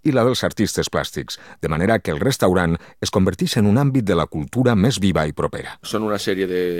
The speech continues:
Speaker 2: d'exposicions en restaurants de la, de la localitat on podreu gaudir del, dels àpats benicarlandos, doncs, contemplant això i, a més a més, doncs, aquell que, que estigui interessat, aquella persona que estigués interessades, puguen adquirir les obres i puguen fer,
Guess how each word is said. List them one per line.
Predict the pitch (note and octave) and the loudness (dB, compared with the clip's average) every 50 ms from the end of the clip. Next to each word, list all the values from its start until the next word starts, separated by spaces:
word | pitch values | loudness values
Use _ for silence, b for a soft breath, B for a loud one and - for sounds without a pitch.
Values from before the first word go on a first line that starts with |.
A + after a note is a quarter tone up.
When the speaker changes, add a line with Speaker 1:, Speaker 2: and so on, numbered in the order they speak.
| F2 F2 F2 | -6 -6 -8
Speaker 2:
d'exposicions | F2+ E2+ - - - G2 F2+ G2+ G2 - - D3 C#3+ C#3+ D#3 E3 C3+ | -10 -12 -12 -10 -10 -8 -6 -6 -6 -2 0 0 2 2 0 -2 -6
en | B2 G2+ | -8 -6
restaurants | G2+ G2 - - F2+ F2 F#2 F#2 F2 F2 E2+ - - | -6 -8 -6 -6 -6 -4 -4 -4 -6 -6 -10 -10 -10
de | F2+ F2 E2+ E2+ F2 | -8 -8 -6 -8 -8
la, | E2+ E2 E2 E2 E2 E2 E2 E2 E2 | -8 -8 -10 -10 -12 -12 -12 -14 -12
de | E2 F2 F2 F2 | -12 -10 -8 -6
la | E2+ E2 E2+ | -6 -4 -6
localitat | E2+ E2+ E2+ E2+ E2+ E2+ G2 G#2 G#2 - - - | -6 -6 -6 -6 -6 -2 0 0 -2 -2 -4 -6
on | - F#2+ G2 G#2 F#2 - | -2 -2 0 0 -2 -4
podreu | F2+ F2 F#2+ F#2+ F2 F#2 | -2 0 0 0 0 0
gaudir | F#2 F2+ F2+ G2 G2+ F#2+ E2+ D#2+ | -2 -2 0 0 0 -2 -2 -4
del, | F2 F2+ F2+ E2+ E2+ E2+ E2 E2 E2 E2 F2 | -8 -8 -6 -6 -6 -6 -8 -10 -10 -12 -10
dels | F2 F2 F2 F2 G#2 | -10 -10 -6 -2 0
àpats | G#2+ G2+ - G2+ F#2+ F#2 E2+ - G2 | 0 2 2 2 0 0 -2 -4 -6
benicarlandos, | G2+ F#2 F#2+ F#2 G2+ F#2+ G2+ G2+ G2+ G#2 G2+ G#2 A2 A2+ - B B B B | -4 -4 -2 -4 -2 0 0 0 0 0 0 -2 -2 -2 -6 B B B B
doncs, | - G2 G2+ G2 G2 G2+ - - | -10 -4 -4 -2 -2 -4 -6 -6
contemplant | - A2+ G#2 G2 - F#2 D#2+ G#2 G#2 G#2 | -4 -4 -4 -2 -4 -4 -4 -4 -2 -2
això | G2+ G2 - B2 A#2 A#2 - - | -4 -4 0 0 0 0 0 0
i, | C#3+ C3+ B2+ | 0 2 2
a | A2+ A#2 | 2 0
més | B2+ B2+ B2 A#2 A#2 | 0 -2 -2 0 0
a | A2+ | -2
més, | A2 A2+ A#2 A#2+ B2 B2 A#2 A2+ | 0 0 -2 -4 -4 -6 -6 -4
doncs, | A#2 A2 G#2+ F#2+ G2 | -4 -4 -4 -4 -6
aquell | F#2 F2 G2 G2+ F#2+ | -6 -4 -4 -6 -4
que, | - A2 G#2 G2+ G2 F#2+ F#2+ F#2 | -2 -2 0 0 0 -2 -2 -4
que | - G2 | -6 -8
estigui | - - G#2+ G2 | -4 -2 -2 -2
interessat, | F#2+ F2+ F#2 F#2 F2 - C3+ C3+ - | -2 -2 -4 -6 -2 -2 -2 -2 -2
aquella | G2 G2 F#2+ - | -2 -4 -4 -4
persona | G2+ E2+ F2+ F2+ F2+ | -6 -8 -8 -8 -10
que | F2+ | -8
estigués | D#2 F2+ F#2 E2 F2+ | -6 -6 -8 -6 -8
interessades, | F2 E2 F2+ F2 F2+ F2+ F#2+ F#2 B B B B B | -8 -8 -10 -8 -6 -6 -6 -6 B B B B B
puguen | - A#2 G2 A2+ G#2+ G2+ | -2 0 0 0 0 -2
adquirir | G2 - - G#2+ F#2+ F#2+ F#2+ F#2+ F#2+ F#2+ F#2+ G2 | -4 -4 -4 -4 -2 -2 -2 -2 -2 -2 -2 -2
les | G2+ G2+ A#2+ | -2 0 0
obres | A#2+ A#2+ A2+ A#2 A#2 A#2+ A#2 - B B B B B | 0 0 0 0 0 0 0 -4 B B B B B
i | A#2 A2 | -4 0
puguen | - A2 G2 G#2+ G#2 F#2+ | 0 0 0 0 -2 -6
fer, | - - G2 G2 | -2 0 0 0